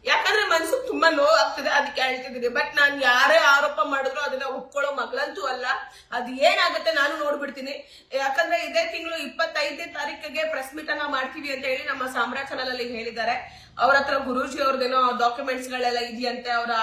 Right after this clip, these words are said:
ಆಶ್ರಮಕ್ಕೆ ಸಂಬಂಧಪಟ್ಟಂತೆ, ಮತ್ತೆ ಕೆಲವೊಂದು ವಿಚಾರಗಳಿದೆಯಂತೆ ಗುರೂಜಿ ಅವ್ರ ಬಗ್ಗೆ. ಅದಕ್ಕೆ ಪ್ರೆಸ್ ಮೀಟ್ ಅನ್ನ ಮಾಡ್ತಿದೀವಿ. ಗುರೂಜಿ ಅವರು ಬರ್ಬೇಕು ಅಂತ ಹೇಳ್ತಿದ್ದಾರೆ. ಗುರೂಜಿ ಅವ್ರಿಗೆ ಅಫಿಷಿಯಲ್ ಆಗಿ ಆಹ್ವಾನವನ್ನ ಕೊಡ್ತಿದ್ದಾರೆ. ಅದನ್ನ ಗುರೂಜಿ ಅವ್ರು ಸ್ವೀಕರಿಸಿ ಬರ್ತಾರಾ?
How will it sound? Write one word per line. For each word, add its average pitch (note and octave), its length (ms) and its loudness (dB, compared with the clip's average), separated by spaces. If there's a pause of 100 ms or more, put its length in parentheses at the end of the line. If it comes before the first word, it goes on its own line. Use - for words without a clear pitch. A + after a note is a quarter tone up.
(540)
ಆಶ್ರಮಕ್ಕೆ C4 420 -2
ಸಂಬಂಧಪಟ್ಟಂತೆ, A#3+ 720 -2
ಮತ್ತೆ C4+ 240 -6
ಕೆಲವೊಂದು C4 400 -2
ವಿಚಾರಗಳಿದೆಯಂತೆ B3+ 960 2
ಗುರೂಜಿ A#3 360 -4
ಅವ್ರ A3+ 120 -2
ಬಗ್ಗೆ. - 600 -8
ಅದಕ್ಕೆ C#4 260 -2
ಪ್ರೆಸ್ C#4+ 280 -2
ಮೀಟ್ C#4 180 -4
ಅನ್ನ C#4 160 0
ಮಾಡ್ತಿದೀವಿ. A#3+ 520 -2
ಗುರೂಜಿ C#4 420 -4
ಅವರು E4+ 260 2
ಬರ್ಬೇಕು C4+ 420 2
ಅಂತ B3+ 260 0
ಹೇಳ್ತಿದ್ದಾರೆ. A#3 640 -4
ಗುರೂಜಿ A#3 280 -6
ಅವ್ರಿಗೆ C#4 200 -2
ಅಫಿಷಿಯಲ್ C#4 400 -4
ಆಗಿ B3 160 0
ಆಹ್ವಾನವನ್ನ B3 680 0
ಕೊಡ್ತಿದ್ದಾರೆ. A3 840 -4 (300)
ಅದನ್ನ D4 280 4
ಗುರೂಜಿ C#4 340 -2
ಅವ್ರು D4 120 2
ಸ್ವೀಕರಿಸಿ C#4 540 -2
ಬರ್ತಾರಾ? B3 880 4